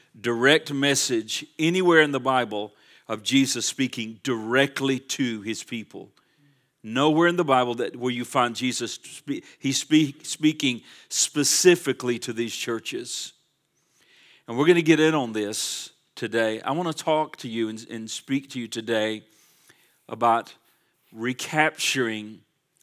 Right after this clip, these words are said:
our first love. We're gonna talk about how important this is to the Lord. Revelation two, verse one.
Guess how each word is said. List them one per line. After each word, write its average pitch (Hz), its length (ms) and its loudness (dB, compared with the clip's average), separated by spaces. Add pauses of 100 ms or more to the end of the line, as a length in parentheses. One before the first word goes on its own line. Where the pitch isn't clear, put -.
(120)
our 107 160 -4
first - 460 -6
love. 107 600 -12 (1120)
We're 127 80 -16
gonna 131 140 -6
talk 143 300 -6
about 127 260 -4
how 143 300 -6
important 127 560 -12
this 98 200 -12
is - 480 -12 (720)
to 117 140 -8
the 107 120 -10
Lord. 101 480 -12 (2250)
Revelation 127 500 -2
two, 110 220 -10
verse 104 260 -8
one. 113 300 -18